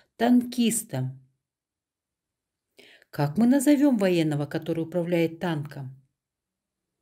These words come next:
Верно, это танкист. А теперь, ребята, вторая загадка. Слушаем внимательно. На границе он стоит,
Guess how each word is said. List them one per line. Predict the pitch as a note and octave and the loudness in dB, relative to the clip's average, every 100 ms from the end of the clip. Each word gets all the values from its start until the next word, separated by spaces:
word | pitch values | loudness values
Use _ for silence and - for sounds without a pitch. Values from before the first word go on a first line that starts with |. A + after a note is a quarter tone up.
| _ _ _ _ - | _ _ _ _ -10
Верно, | D#3 G#3 A#3+ F3+ C#3 B2 B2 - _ _ - | -2 4 4 4 0 -6 -8 -12 _ _ -2
это | G#3+ C4 - A#3 - _ - | 0 -2 -4 -12 -12 _ -10
танкист. | G3+ F#3 - C#3+ B2+ - _ _ _ _ _ _ - | -6 -6 -6 -8 -8 -12 _ _ _ _ _ _ -18
А | D#3+ | -16
теперь, | - G#3 C4+ C#4+ | -12 -4 -4 0
ребята, | C#4+ G3+ F3 C#3+ C3 C3 - _ | 0 2 -2 -4 -12 -16 -18 _
вторая | - D3+ D3 D3 F3 D3+ | -8 -4 -2 -2 -4 -6
загадка. | D3 C#3 C#3 C3 - - C3+ - _ _ _ | -8 -4 -2 -2 -6 -16 -16 -18 _ _ _
Слушаем | - - C#3+ A3 - A3 D#3+ D3+ D3 - _ - | -20 -6 -2 -2 -2 -2 -2 -2 -8 -16 _ -4
внимательно. | A#3 B3+ F#3 F3 D#3 D#3+ D#3 D3+ D3+ D3+ - _ _ _ _ - | 0 0 0 -2 -6 -6 -6 -6 -6 -10 -16 _ _ _ _ -4
На | F#3 | 0
границе | G3+ G#3+ A#3 A#3+ A#3+ A#3 - E3 | 2 4 4 2 0 -4 -4 -2
он | E3 E3+ | 0 -2
стоит, | - - C3+ C3+ F#3 C#4+ | -4 -8 -6 -6 -2 -2